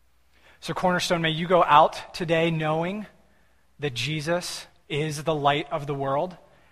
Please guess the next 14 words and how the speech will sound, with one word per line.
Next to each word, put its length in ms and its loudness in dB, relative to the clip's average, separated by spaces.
and 120 -4
that 120 4
how 180 4
he 160 -6
has 160 -4
called 420 -2
you 220 -8
to 140 -6
be 180 -6
a 60 -2
light 540 -6
in 220 -8
this 240 -8
world. 380 -8